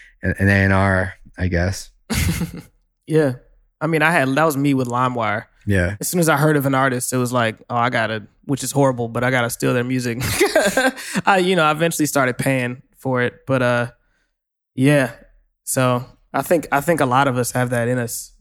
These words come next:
Speaker 2: to some,
Speaker 1: Yeah.
Speaker 2: somewhat, you know? I just think that's such a hard skill to have, and you got hired for it. And there's so many people that, like, really wanna be an A and R,
Speaker 1: Yeah.
Speaker 2: you know?
Speaker 1: I feel like, I mean, I feel like every single manager is, is an A and R, you know?
Speaker 2: Yeah.
Speaker 1: Like, I would've,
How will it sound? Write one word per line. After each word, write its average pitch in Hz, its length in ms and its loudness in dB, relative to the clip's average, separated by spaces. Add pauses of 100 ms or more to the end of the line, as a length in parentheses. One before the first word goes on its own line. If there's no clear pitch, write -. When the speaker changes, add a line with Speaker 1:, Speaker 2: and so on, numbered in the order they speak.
(160)
Speaker 2:
to 123 100 -12
some, 87 180 0
Speaker 1:
Yeah. 69 40 -4
Speaker 2:
somewhat, 117 520 -4 (160)
you 120 120 -6
know? 113 200 -8 (280)
I 139 80 -2
just 131 180 -4
think 135 200 -2
that's 123 180 -2
such 127 220 -2
a 123 80 0
hard 117 380 0
skill 117 340 -4
to 110 140 -6
have, 104 300 -4
and 113 100 -8
you 135 80 0
got 127 160 2
hired 127 400 2
for 156 260 2
it. - 160 -6 (500)
And 143 80 0
there's 131 160 2
so 143 100 2
many 131 180 0
people 127 340 0
that, 117 180 0
like, 113 220 -2
really 123 240 0
wanna 117 200 -4
be 117 140 -6
an 110 60 -6
A 73 40 -6
and 110 220 -8
R, 107 380 -4
Speaker 1:
Yeah. 76 220 -2
Speaker 2:
you 82 60 -6
know? 107 180 -10 (320)
Speaker 1:
I - 60 -12
feel 156 140 4
like, - 260 -2 (160)
I 120 40 0
mean, 117 360 2 (280)
I - 40 -8
feel 143 100 2
like 117 80 -2
every 120 240 4
single 107 240 0
manager 98 580 2
is, 90 160 -4
is 92 220 -6
an 90 80 -2
A 85 80 -2
and 82 140 -4
R, 90 300 -10
you 95 100 -6
know? 87 180 -2
Speaker 2:
Yeah. 131 340 2
Speaker 1:
Like, 107 120 2
I 117 100 4
would've, 135 340 2